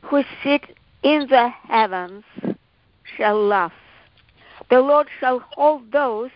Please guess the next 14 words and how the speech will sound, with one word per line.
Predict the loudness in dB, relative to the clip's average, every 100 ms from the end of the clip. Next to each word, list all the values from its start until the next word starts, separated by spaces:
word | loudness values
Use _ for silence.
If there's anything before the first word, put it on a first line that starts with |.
| _ -20 _ _ _
wicked | -6 -4 -2 -4 -4
men | -2 0 0 -4 -10 -20 -20 _ _ _ _ -10
who | 0
come | 2 4
against | 0 -2 -2 -2 0
Donald | 0 0 -4
J. | -4 -6 -6
Trump," | -4 -2 -2 -4
and | -6 -6 -10 -16 -20 _ _ _ _ -8
meaning | -4 -4 -4 -10 -14
come | -10 -4 -2
against | 0 0 0 -4 -12 -12
you, | -8 -6 -8 -12 _ _ -20 -20 _ _ _ _ _ _ -4
"in | -2 -2 -4